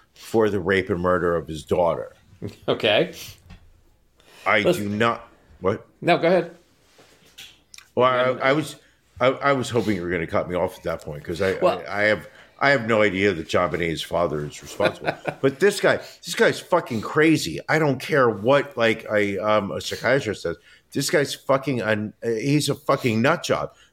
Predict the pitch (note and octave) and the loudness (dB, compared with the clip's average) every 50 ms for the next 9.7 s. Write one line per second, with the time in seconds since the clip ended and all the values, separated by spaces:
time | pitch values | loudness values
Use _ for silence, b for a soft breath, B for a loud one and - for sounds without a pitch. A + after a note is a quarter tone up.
0 | _ _ - C3+ C3+ - G3 F3+ F#3 - D#3+ D3 - - D#3 C#3 D3+ D3 C#3+ G#2 | _ _ -8 -8 -2 2 2 2 2 0 -4 -6 0 2 2 4 4 2 0 -2
1 | B2 A2 G2 B2 A#2 A2 - - B2 G#2+ G#2+ G2+ F#2+ B2+ B2 A#2+ - - A#2+ A#2 | -4 -4 -4 -4 -4 -4 -2 -2 0 0 0 0 2 2 2 2 0 -2 -4 -4
2 | A2+ A2 - - A2 G#2 G2 A2 G#2 G#2+ G#2 F2+ - b b b b b _ - | -4 -4 -6 -6 -6 -4 -2 0 0 0 0 -2 -8 b b b b b _ -2
3 | G#2 G2+ G2 G2 - - - - C3 C#3 C3+ A#2+ F#2+ - - - C3 A#2+ - - | 2 4 4 2 2 -2 -6 0 2 2 2 2 -2 -6 -4 -2 -2 -2 0 -2
4 | B2 A2 - - E2 D#2 - - D#3 D#3+ D#3+ - G2+ F2 E2 - - b b b | -2 -2 -2 -10 -12 -10 -4 -2 -2 0 0 2 2 2 2 0 -4 b b b
5 | b b b b b _ A#2+ A2+ A2+ A2 F#2 G2+ G2+ A2 A#2 A2+ A2+ A2+ A#2 A#2 | b b b b b _ 0 0 0 0 -2 -4 0 2 2 4 4 4 4 4
6 | A2 - - - - - A2+ A2 G#2 G#2 G2+ - - - - B2+ B2 A#2+ G2+ G#2+ | 2 0 -8 -10 -2 0 2 2 2 0 -4 -8 -12 -8 -2 0 0 0 0 -6
7 | - - C3+ B2+ A#2+ A#2 - - - - A#2 A2 G#2+ - - G#2 G2+ D#2 B1+ G2 | -2 2 2 2 2 2 -2 -8 -6 -6 -4 -4 -4 -4 -2 -2 -2 -2 -2 -2
8 | G2 G2+ G2 F#2+ - - G#2 G2 F#2+ F#2+ F2+ G2+ G#2 G2 - - - G#2+ E2+ F#2+ | -2 -2 -2 -4 -4 -4 -2 -2 0 -2 -2 -2 -4 -4 -4 0 -2 0 0 0
9 | F#2+ F2+ - _ - F#2 G2+ A#2 C3 C3 A#2 G2 E2 D#2+ | -2 -2 -4 _ -4 0 2 2 4 4 4 2 0 -4